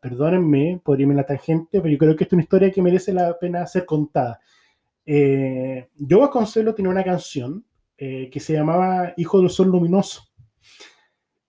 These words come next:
Y, y que era una canción que, eh, ensalzaba a los pueblos originarios, los honraba y lo des-, y, y lo, lo destacaba. Una canción, la canción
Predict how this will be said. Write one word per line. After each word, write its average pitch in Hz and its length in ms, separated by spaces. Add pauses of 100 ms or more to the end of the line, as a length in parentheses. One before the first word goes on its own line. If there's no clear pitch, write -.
Y, 160 920 (1300)
y 185 100
que 185 100
era 202 60
una 214 120
canción 202 540 (260)
que, 160 1120 (720)
eh, 123 840
ensalzaba 175 680
a - 20
los 190 100
pueblos 185 240
originarios, 151 520 (580)
los 156 160
honraba 156 500 (460)
y 135 200
lo 135 120
des-, 139 260
y, 131 440
y - 20
lo, 139 280
lo 151 120
destacaba. 156 640 (220)
Una 214 160
canción, 226 480 (440)
la 165 100
canción 226 540